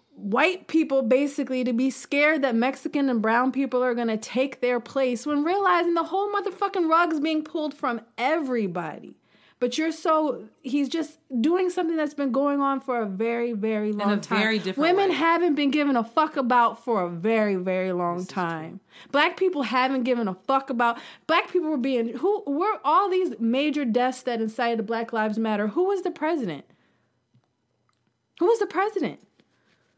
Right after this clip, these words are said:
Speaker 2: Mm-hmm.
Speaker 1: Obama was the president. Like,
Speaker 2: Mm-hmm.
Speaker 1: this, this, the, the,
Speaker 2: So you
Speaker 1: the
Speaker 2: don't
Speaker 1: radical
Speaker 2: think that
Speaker 1: ch-
Speaker 2: Obama did anything for Black folks? Nothing.
Speaker 1: I think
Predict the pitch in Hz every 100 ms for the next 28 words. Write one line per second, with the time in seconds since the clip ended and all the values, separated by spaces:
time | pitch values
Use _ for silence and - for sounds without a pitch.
0 | 190 170 175 214 _ - 277 349 392 370
1 | 359 302 - 330 392 262 247 247 262 392
2 | - - 269 359 359 - 226 269 247 -
3 | - 226 226 254 254 247 247 240 240 240
4 | 233 220 226 285 311 359 403 240 240 240
5 | 208 208 196 - 185 214 220 220 143 139
6 | - 151 143 - - - _ _ _ _
7 | _ _ _ 165 156 - - _ - _
8 | _ _ _ - - _ _ _ _ _
9 | _ 294 392 - - 403 392 - -